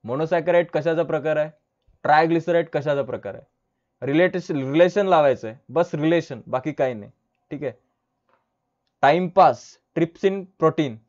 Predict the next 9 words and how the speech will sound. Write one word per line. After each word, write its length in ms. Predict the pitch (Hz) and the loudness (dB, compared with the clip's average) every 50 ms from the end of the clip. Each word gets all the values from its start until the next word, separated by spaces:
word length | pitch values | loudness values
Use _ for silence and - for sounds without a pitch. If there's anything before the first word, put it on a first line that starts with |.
| _ _ _ - | _ _ _ -6
अगदी 340 | 139 147 151 147 143 147 190 | -2 -2 -2 0 0 0 0
बरोबर, 500 | 160 139 147 147 156 170 151 143 127 113 | 0 2 2 2 2 2 2 2 0 -2
जबरदस्त 580 | 107 117 139 139 160 165 160 151 170 165 - _ | 0 0 0 2 2 2 2 2 0 0 -2 _
ट्रिक. 300 | 147 135 117 - _ - - _ _ _ _ - | -6 -6 -6 -6 _ -20 -20 _ _ _ _ -12
ठीक 140 | 156 151 170 | -6 -4 -2
आहे, 100 | 151 120 - _ _ _ _ _ _ _ _ _ _ _ _ _ _ _ _ _ _ _ _ _ _ _ _ _ _ _ _ _ _ _ _ _ _ _ _ _ _ _ _ | -2 -4 -4 _ _ _ _ _ _ _ _ _ _ _ _ _ _ _ _ _ _ _ _ _ _ _ _ _ _ _ _ _ _ _ _ _ _ _ _ _ _ _ _
टाइमपास, 640 | 120 123 139 147 156 151 - - 131 104 98 - - - _ _ _ _ _ _ _ _ _ - | -2 -2 -2 -2 -6 -6 -4 -2 -2 -2 -2 -6 -14 -20 _ _ _ _ _ _ _ _ _ -4
ट्रिप्सिन 460 | 147 156 156 _ - 185 190 202 196 | -4 -4 -4 _ -4 -4 -4 -4 -6
प्रोटीन, 460 | 190 - 170 165 160 135 117 101 | -2 0 2 2 2 -2 -8 -12